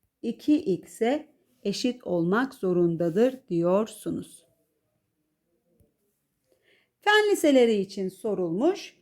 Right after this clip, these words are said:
ama demiştik ki geometri bir bütündür. Bundan dolayı kuralını bilirsek iyi olur.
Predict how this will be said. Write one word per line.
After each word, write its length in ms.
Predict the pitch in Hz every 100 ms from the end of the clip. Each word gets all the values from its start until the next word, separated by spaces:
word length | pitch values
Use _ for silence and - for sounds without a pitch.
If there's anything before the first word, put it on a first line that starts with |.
| -
ama 280 | 294 285 262
demiştik 440 | 294 294 - 277
ki 140 | 294
geometri 640 | 233 240 247 247 240 226 196
bir 240 | 214 185
bütündür. 720 | 190 - 233 247 240 262 269 -
Bundan 440 | 226 226 220 214
dolayı 320 | 190 175 175 180
kuralını 460 | 233 208 180 170
bilirsek 560 | 202 214 214 220 214 -
iyi 220 | 214 220
olur. 300 | 226 226 233